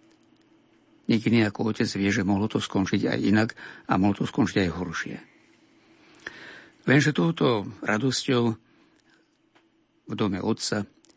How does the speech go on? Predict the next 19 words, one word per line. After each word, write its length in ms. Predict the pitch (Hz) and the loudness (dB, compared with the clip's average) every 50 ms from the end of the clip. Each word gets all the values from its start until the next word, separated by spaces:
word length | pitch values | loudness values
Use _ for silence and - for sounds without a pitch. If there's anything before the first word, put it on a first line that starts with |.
| _ _ _ _ - | _ _ _ _ -4
radosťou 420 | - 113 98 113 107 - - - | -4 -2 -2 -2 -4 -4 -4 -4
z 80 | 92 85 101 | -2 2 2
návratu 340 | 104 101 104 104 101 - 95 - | 4 4 4 2 0 0 -4 -4
syna, 320 | - - 110 110 110 104 | -2 2 2 4 4 2
z 160 | 107 104 101 87 | 2 -2 -4 -4
jeho 80 | 87 | -4
záchrany, 560 | 90 98 98 104 101 - - 104 98 104 98 - - - - - - - - _ _ | -2 0 0 0 0 0 0 2 2 2 2 0 -6 -16 -20 -20 -20 -20 -20 _ _
podobenstvo 560 | - 113 123 107 104 104 104 104 - 113 98 | -2 0 0 2 2 2 0 0 0 0 2
nekončí. 640 | 98 95 95 - - 92 87 87 - - - - - - _ _ _ _ _ _ _ _ _ _ _ _ _ _ _ _ _ _ _ _ _ _ _ _ _ _ _ _ _ _ _ _ _ _ _ _ _ _ _ - 139 | 2 0 0 -2 -4 -6 -6 -6 -6 -8 -8 -10 -12 -16 _ _ _ _ _ _ _ _ _ _ _ _ _ _ _ _ _ _ _ _ _ _ _ _ _ _ _ _ _ _ _ _ _ _ _ _ _ _ _ 0 0
Otcovo 240 | 131 - - 196 | 2 2 2 2
milosrdenstvo 880 | 147 - 120 110 110 - 127 120 113 113 113 - - - 110 113 107 101 - _ - - - - _ _ - - | 2 2 2 0 2 2 2 4 6 4 4 2 0 0 0 0 0 -2 -4 _ -20 -20 -20 -20 _ _ -4 0
je 240 | 120 107 104 - | 0 0 0 0
bezhraničné. 960 | - 123 - 117 110 120 117 117 104 95 90 - - - - - - - _ _ _ _ _ _ _ _ _ _ _ _ _ - - _ _ _ _ _ _ - - _ _ - - - - - - - - - - - - _ _ _ _ _ _ - - - | -2 0 0 2 2 2 4 4 2 2 0 -2 -4 -6 -6 -6 -8 -10 _ _ _ _ _ _ _ _ _ _ _ _ _ -20 -20 _ _ _ _ _ _ -20 -20 _ _ -20 -20 -20 -20 -20 -20 -20 -20 -20 -20 -20 -20 _ _ _ _ _ _ -8 -2 2
Mohol 160 | 156 160 165 156 151 | 2 4 4 4 4
by 20 | 143 | 4
otec 160 | 120 - 117 - | 4 2 0 0
povedať, 560 | - 131 127 127 131 123 123 110 - - - _ _ _ _ _ _ _ _ _ _ _ _ _ _ _ _ _ _ _ _ _ _ | 0 2 2 4 4 4 2 2 0 -6 -16 _ _ _ _ _ _ _ _ _ _ _ _ _ _ _ _ _ _ _ _ _ _
vzhľadom 480 | - 127 113 104 101 110 101 104 113 107 | -10 -8 -6 -4 -2 -2 0 0 0 0
aj 100 | 98 | -2